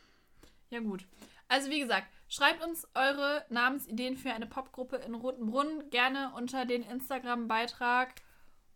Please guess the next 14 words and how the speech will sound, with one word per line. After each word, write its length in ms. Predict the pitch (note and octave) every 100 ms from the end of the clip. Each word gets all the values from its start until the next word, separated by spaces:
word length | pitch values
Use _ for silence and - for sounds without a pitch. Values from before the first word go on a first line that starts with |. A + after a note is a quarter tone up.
| -
Und 480 | A3+ A#3 A3+ A3+ A3+ - _ _ _ _ _ _ _
ja, 200 | G#3 F3+ - _ _ _ _ _ _ _ _ _
ich 180 | A3 A3+
muss 160 | A3+
sagen, 360 | - A3+ A#3 A3
die 100 | A3
Facebook-Seite 680 | - B3 B3 C4 B3+ B3 B3+
ist 100 | -
ein 40 |
bisschen, 480 | B3 - B3+ C4 -
also 160 | G#3+ G#3
irgendwie 380 | G3+ B3+ C#4+ - _ - - - A#3
dieses 340 | A3+ B3 - _ _ _ -
Teilen 540 | - C4 D4+ D#4+ E4